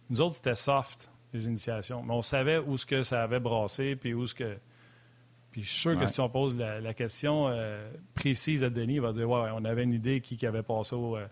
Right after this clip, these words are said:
Speaker 1: qui, qui l'avait eu plus dur que nous autres. » Si Bruno, qui joue à Acadie Batters, puis tu sais, on s'entend, là, ils ont pas eu, euh, tu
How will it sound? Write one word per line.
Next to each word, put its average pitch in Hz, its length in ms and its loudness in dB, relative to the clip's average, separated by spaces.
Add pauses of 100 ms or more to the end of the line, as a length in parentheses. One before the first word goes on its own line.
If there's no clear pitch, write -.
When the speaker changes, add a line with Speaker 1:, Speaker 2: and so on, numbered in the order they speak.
(360)
Speaker 1:
qui, 143 140 -2
qui 139 80 -2
l'avait 120 240 2
eu 123 100 2
plus 120 160 -4
dur 123 180 2
que 117 120 0
nous 107 160 -4
autres. » 120 180 -8 (760)
Si - 340 0
Bruno, 160 400 4
qui 131 200 0
joue 165 320 4 (380)
à 113 200 2
Acadie 143 360 2
Batters, 147 580 2
puis - 120 -14
tu - 80 -6
sais, 147 40 6
on 135 120 6
s'entend, 143 400 0
là, 175 140 -6
ils 120 140 -2
ont 110 100 2
pas 127 240 4
eu, 156 260 4
euh, 110 320 4
tu 90 40 -10